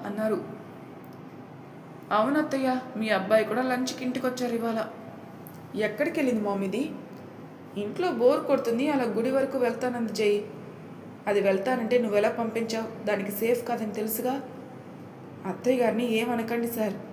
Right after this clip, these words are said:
నాకు బోర్ కొడుతుందని నేనే వెళ్తాను" అన్నాను. "ఎందుకు బోరు? అన్ని పుస్తకాలున్నాయి, తీసి చదువుకో." "నాకు అవి అలవాటు లేవు,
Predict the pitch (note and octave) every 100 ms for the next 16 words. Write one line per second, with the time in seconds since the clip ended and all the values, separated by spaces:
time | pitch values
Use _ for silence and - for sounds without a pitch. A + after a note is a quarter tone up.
0 | - G3 G3 F#3 A3 B3 A#3 A3+ - G3+
1 | G#3 B3+ A3+ A#3 B3 A3 A3 A3 G#3+ -
2 | G3+ G#3 F#3+ - - - - - - -
3 | - - - A3 A3+ C#4 C4 G#3+ A#3 A#3
4 | A#3+ - G#3+ G#3 G3+ G3+ - B3 A#3+ A3
5 | G3 - A#3+ A#3+ G#3+ G3+ A#3 G3+ E3 -
6 | - - - - - - - - G3+ G3
7 | G3 F#3+ F#3 G#3 C4 C4 A3+ G#3+